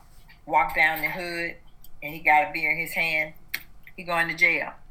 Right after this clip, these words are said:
But you, in the, well, they done moved it now, but the Braves Stadium used to be in the hood. And people walk into the game, white people walk into the game, they got their beer in the hand, but they don't go to jail. So, that kind of stuff.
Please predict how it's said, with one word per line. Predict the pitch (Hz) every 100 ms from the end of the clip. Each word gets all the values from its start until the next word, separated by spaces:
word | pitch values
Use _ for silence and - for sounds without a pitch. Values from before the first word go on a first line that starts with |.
| - - - -
But | 170
you, | 185 170 - -
in | 151 151 147
the, | 147 135 131 110 - - - -
well, | 143 147
they | 160
done | 151
moved | 165 170 165
it | -
now, | 147 151 139
but | 135
the | -
Braves | 160 165 165
Stadium | - 190 180 190 147 156
used | 170 170 -
to |
be | 175 247 240
in | 170
the |
hood. | 147 156 113 - - - - - - -
And | 143 139
people | 208 175 147
walk | 143 143 196
into | 185 208
the | 202
game, | 202 233 208 170 165
white | 165 175 185
people | 220 190
walk | 160 143 190
into | 190
the | 208
game, | 220 262 196
they | 185
got | 190 175
their | 202
beer | 214 180
in | 196
the |
hand, | 190 165
but | 170
they | 190
don't | 190 190
go | 208
to | -
jail. | - 104 - - - _ - - - - - -
So, | 170 143 113 - - - - -
that | 160 -
kind | 147 131
of |
stuff. | - -